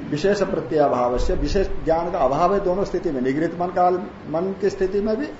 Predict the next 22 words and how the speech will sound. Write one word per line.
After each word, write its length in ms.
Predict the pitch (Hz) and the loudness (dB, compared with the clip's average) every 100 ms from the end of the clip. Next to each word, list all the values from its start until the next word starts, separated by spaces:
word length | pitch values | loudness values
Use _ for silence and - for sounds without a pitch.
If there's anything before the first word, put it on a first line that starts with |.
| - | -4
सुषुप्ति 340 | - - 175 180 | -2 -2 -2 -2
मन 160 | 180 | -2
में 180 | 151 131 | -2 -4
भी 80 | 113 | -6
विशेष 340 | 120 156 208 | -8 -2 -2
विज्ञान 320 | 196 196 220 226 | -2 -6 -6 -4
नहीं 140 | 240 | -6
होता 160 | 190 190 | -6 -6
उस 160 | 151 | -6
काल 140 | 139 120 | -6 -6
में, 120 | - - - - - - | -10 -16 -18 -18 -18 -2
घटपटादि 520 | 135 - 170 170 170 | 0 2 6 6 6
आदि 200 | 160 160 | 4 4
विशेष 320 | 160 147 156 | 0 -2 -2
का 100 | - | -2
ज्ञान 280 | 156 160 165 | -4 -4 -6
नहीं 180 | 175 175 | -8 -8
है। 80 | 165 - - - - - - - - - - - - - - | -10 -12 -16 -18 -18 -18 -18 -18 -16 -16 -16 -16 -16 -14 -6
विशेष 320 | 165 202 202 | 0 2 2
प्रत्यय 340 | - 175 185 165 | 0 -2 2 4
अभाव 640 | 160 - 135 135 135 135 | 6 4 2 4 4 0
से 180 | - | 0